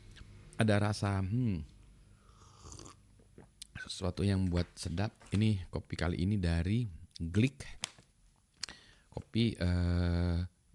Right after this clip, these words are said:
Gandok Gondola Lembang. Kopi Lembang ya. Asik nih.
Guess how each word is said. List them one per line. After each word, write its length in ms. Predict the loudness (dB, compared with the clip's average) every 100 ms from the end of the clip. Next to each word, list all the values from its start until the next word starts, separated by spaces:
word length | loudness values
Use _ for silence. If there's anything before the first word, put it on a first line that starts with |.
| _ _ _ _ _ _ _
Gandok 420 | 2 4 2 2
Gondola 400 | 2 4 4 2
Lembang. 320 | 0 0 -2 -6 -14 -20 _
Kopi 400 | -14 -8 -4 -4 -4
Lembang 320 | -8 -6 -8 -6
ya. 160 | -6 -6 -12 -20 -18 -8
Asik 320 | -4 -4 -6
nih. 160 | -14